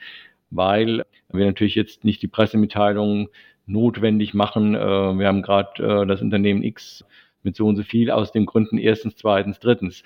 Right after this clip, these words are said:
Was andererseits den Lerneffekt erschwert. Deshalb freue ich mich halt dann, wenn sozusagen, wenn die Unternehmen sagen, „Ja, so, ähm, ist in Ordnung, könnt ihr drüber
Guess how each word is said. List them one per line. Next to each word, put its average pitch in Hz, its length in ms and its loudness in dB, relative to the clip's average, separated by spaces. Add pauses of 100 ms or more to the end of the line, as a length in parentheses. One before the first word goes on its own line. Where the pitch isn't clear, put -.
(500)
Was 110 220 0
andererseits 110 800 2
den 101 120 0
Lerneffekt 113 640 -2
erschwert. 113 560 -2
Deshalb 104 360 -2
freue 110 380 0
ich 107 160 -6
mich 107 160 -4
halt 101 160 -2
dann, 110 240 2
wenn 107 300 0
sozusagen, 98 420 -2 (400)
wenn 104 160 2
die 117 60 0
Unternehmen 104 400 2
sagen, 98 240 2
„Ja, 101 260 0
so, 98 220 0
ähm, 95 240 0
ist 95 100 -8
in 117 60 -8
Ordnung, 117 420 0
könnt 104 180 -2
ihr 98 80 -2
drüber 95 300 0